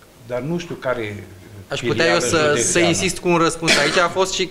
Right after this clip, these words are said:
Speaker 2: comunic și eu personal foarte bine și cu domnul Șerban și cu toți colegii veniți din P P D D, care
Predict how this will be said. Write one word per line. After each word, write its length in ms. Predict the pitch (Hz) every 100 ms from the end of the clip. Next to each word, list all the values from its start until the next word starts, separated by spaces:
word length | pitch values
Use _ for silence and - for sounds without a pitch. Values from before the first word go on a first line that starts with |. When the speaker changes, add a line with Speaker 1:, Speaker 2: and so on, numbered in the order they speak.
| -
Speaker 2:
comunic 460 | 185 185 180 -
și 220 | - -
eu 140 | 175 160
personal 480 | 165 156 165 147 139
foarte 280 | 135 -
bine 220 | 120 123 123
și 140 | -
cu 80 | 127
domnul 260 | 131 131
Șerban 480 | 123 120 110 139 147
și 180 | 113 127
cu 260 | - 123 123 - - - -
toți 500 | - 190 185 - - 107 -
colegii 380 | 135 131 147 127
veniți 280 | 120 127 120
din 100 | 120
P 100 | 127
P 140 | 117
D 120 | 113
D, 220 | 110 135 151
care 260 | 156 127